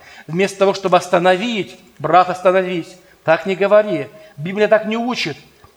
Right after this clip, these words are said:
Библия как учит? Если имеешь на брата, что делай? Иди и скажи. Но не распространяй другим.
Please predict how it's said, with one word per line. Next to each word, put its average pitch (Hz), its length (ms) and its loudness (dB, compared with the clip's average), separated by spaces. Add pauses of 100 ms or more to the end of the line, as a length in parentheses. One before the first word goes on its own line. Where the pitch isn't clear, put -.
(100)
Библия 208 240 0
как 233 200 2
учит? - 220 -4
Если 180 240 -2
имеешь 190 220 -2
на 185 100 2
брата, 208 240 2
что 208 160 -2
делай? 160 320 -2 (280)
Иди 143 160 -10
и 180 40 -6
скажи. 175 440 -6 (500)
Но 175 180 0
не 208 160 2
распространяй 208 460 0
другим. 160 420 -8